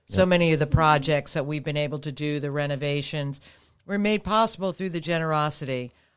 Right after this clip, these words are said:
Speaker 1: of other people, um, who still are very loyal to Saint Rose and who love Saint Rose and care about the students who are here now.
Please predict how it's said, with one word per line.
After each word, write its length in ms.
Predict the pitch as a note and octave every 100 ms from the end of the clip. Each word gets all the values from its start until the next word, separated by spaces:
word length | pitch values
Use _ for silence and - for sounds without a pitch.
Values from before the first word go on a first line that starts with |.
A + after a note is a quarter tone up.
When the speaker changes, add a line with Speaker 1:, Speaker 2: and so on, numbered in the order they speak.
| _
Speaker 1:
of 120 | E3+
other 200 | E3 D#3
people, 480 | D#3 F#3 G3 - - _ _ _ _
um, 560 | D3+ D3 D3 D3 D3+ - -
who 140 | - F3+
still 460 | - - F#3 F3 F3
are 120 | D3
very 240 | D3 D3+
loyal 360 | D3+ D#3+ E3+ E3+
to 80 | D#3+
Saint 260 | - E3+ C3
Rose 300 | D#3 D#3 D#3
and 140 | D3+
who 100 | D3
love 300 | C#3+ D3 D3+
Saint 260 | - D3 C3
Rose 320 | D3+ D#3 D#3
and 240 | D#3 D#3+
care 300 | D#3 E3+ D#3+
about 480 | E3 D3+ C#3 C#3 C#3+ - - - -
the 100 | D#3
students 440 | - F#3 F3 E3+
who 100 | F3
are 80 | E3+
here 180 | D3 F3
now. 320 | F3+ A3 F#2+